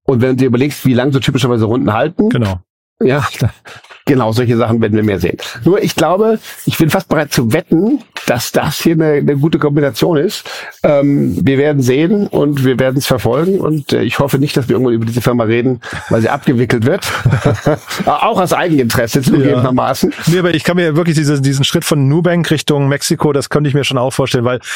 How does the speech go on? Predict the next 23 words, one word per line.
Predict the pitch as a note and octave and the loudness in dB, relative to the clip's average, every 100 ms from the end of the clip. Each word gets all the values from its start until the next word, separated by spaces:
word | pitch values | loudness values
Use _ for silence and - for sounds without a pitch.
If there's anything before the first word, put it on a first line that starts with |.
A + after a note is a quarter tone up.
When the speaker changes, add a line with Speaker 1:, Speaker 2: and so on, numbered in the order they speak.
| - - | -10 -2
Speaker 2:
das | B2 | -2
ist | D3 | 0
natürlich | D#3 D#3+ D3+ | 0 0 0
der, | - C#3 C#3 | 0 0 0
sag | B2 | 0
mal, | C3 | 0
einer | C3 C3+ | 0 0
der | B2+ | 0
naheliegendsten | C3 B2+ B2 B2+ A#2+ B2+ C#3+ C#3+ C3+ - A#2+ | 0 0 0 0 0 0 0 0 -2 0 0
Märkte | A#2+ C3+ B2 | 0 -2 -2
so | A#2 | 0
gefühlt | A2+ - B2 | 0 0 -2
auf | A#2 | -2
der | A#2 | -2
Karte, | A2+ G#2 G2+ | -2 -2 0
ne, | A2 D3+ | 0 2
wo | B2+ | 0
man | A#2 | 0
dann | A2+ | 0
mal | A2+ | 0
hinguckt | G#2 A#2+ - C3 C#3+ | 0 0 -2 -2 -2
und, | A#2+ A#2 | -2 0
äh, | A#2 A2+ | 0 -2